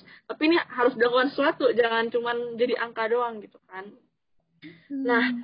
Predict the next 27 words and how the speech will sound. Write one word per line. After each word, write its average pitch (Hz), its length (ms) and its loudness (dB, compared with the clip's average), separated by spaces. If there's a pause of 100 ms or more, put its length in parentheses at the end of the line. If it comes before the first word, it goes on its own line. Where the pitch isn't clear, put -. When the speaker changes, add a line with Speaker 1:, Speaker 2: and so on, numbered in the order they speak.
(120)
Speaker 1:
sekarang 302 400 2
kita 370 160 4
udah 247 240 4
tahu 254 240 2
nih, 233 80 -4
Kak, - 320 -12
tentang 208 560 -4 (400)
real, 277 560 6
terus 240 240 2 (640)
kondisi 233 480 0
yang 226 160 4
pengen 220 400 -2
di-tackle 240 560 -2
gitu 185 160 -8
ya 214 160 -4
sama 190 320 -6
anak-anak 190 400 -10
real 254 240 4
dan 214 160 0
sa-, 196 160 -14 (240)
kenapa 226 480 2
jurusan 208 240 2
kita 214 240 -2
ini 226 80 -8
ada. 190 320 -8 (840)
Sebenarnya 277 480 4
ada 285 100 4